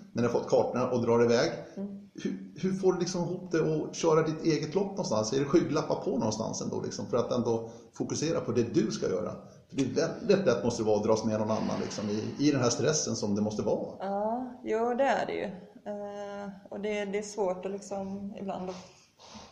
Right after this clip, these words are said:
Speaker 2: förklara
Speaker 1: Ja, jag
Speaker 2: sig
Speaker 1: förstår
Speaker 2: på
Speaker 1: det.
Speaker 2: vad som faktiskt händer. Och det är lite också beroende på terräng, om det är park eller om det är stad och sådär. Men det är ändå, det är ändå nyttigt att ha lite koll på vad som händer runt omkring en.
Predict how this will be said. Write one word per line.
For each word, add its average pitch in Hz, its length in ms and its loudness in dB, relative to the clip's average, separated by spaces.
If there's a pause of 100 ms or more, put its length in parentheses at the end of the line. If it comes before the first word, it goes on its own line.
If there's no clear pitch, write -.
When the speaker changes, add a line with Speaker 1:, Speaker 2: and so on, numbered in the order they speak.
Speaker 2:
förklara - 380 0
Speaker 1:
Ja, 113 80 6
jag 170 100 12
Speaker 2:
sig 175 80 12
Speaker 1:
förstår 147 240 12
Speaker 2:
på 117 60 10
Speaker 1:
det. 104 140 8
Speaker 2:
vad 190 140 2
som 196 120 -6
faktiskt 190 300 -6
händer. 196 320 -2
Och 196 100 -2
det 202 140 0
är 208 40 0
lite 214 380 0
också 190 220 -4
beroende 202 320 0
på 185 380 -6 (1120)
terräng, 180 720 -2
om 190 80 -4
det 185 60 -4
är 190 60 -4
park 190 440 -6
eller 196 160 -8
om 190 80 -8
det 190 60 -8
är 190 40 -8
stad 190 440 -6
och 190 60 -8
sådär. 190 340 -6
Men 190 460 -6 (380)
det 208 140 2
är 226 60 6
ändå, 208 260 4
det 220 100 0
är - 20 4
ändå 220 160 2
nyttigt 247 760 -4
att 269 100 -2
ha 196 280 4
lite 190 380 -2
koll 180 520 -4
på 180 220 -2
vad 190 180 -2
som 185 160 -8
händer 175 200 -6
runt 180 180 -8
omkring - 280 -10
en. 196 120 -10